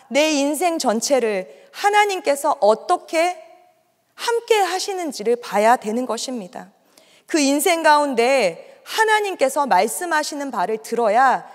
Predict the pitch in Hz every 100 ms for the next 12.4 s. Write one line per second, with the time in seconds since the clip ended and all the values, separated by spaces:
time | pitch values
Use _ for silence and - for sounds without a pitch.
0 | - - 240 254 233 285 330 - - -
1 | 381 427 415 392 359 - 226 202 196 247
2 | 311 - 202 233 330 330 254 240 254 208
3 | 226 277 233 185 254 233 202 196 196 _
4 | _ _ _ _ - 240 254 254 240 262
5 | 247 247 277 - 370 381 370 359 349 311
6 | 302 220 208 208 208 - - _ - 381
7 | 359 359 349 320 302 311 294 233 247 247
8 | 269 220 208 269 320 - - _ _ -
9 | 254 240 269 254 262 - 208 247 262 247
10 | 202 - 202 196 - _ - - 370 370
11 | 285 330 330 220 214 226 208 233 330 -
12 | 330 226 - 180